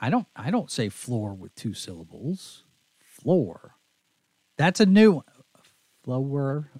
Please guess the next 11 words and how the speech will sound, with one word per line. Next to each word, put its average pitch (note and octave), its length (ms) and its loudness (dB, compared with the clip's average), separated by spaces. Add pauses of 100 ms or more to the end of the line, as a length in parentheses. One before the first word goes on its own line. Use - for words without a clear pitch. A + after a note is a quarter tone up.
(140)
Flo-, C3 220 -8
oh, A2+ 400 -6
well, D#3+ 400 -2 (220)
yeah. D#2+ 220 -20 (1000)
Um, C#3+ 400 2
I E3+ 80 6
do F#3 160 6
not F#3 180 4
say G#3 160 6
wash. D#3 720 4 (2500)
So, G2 440 -16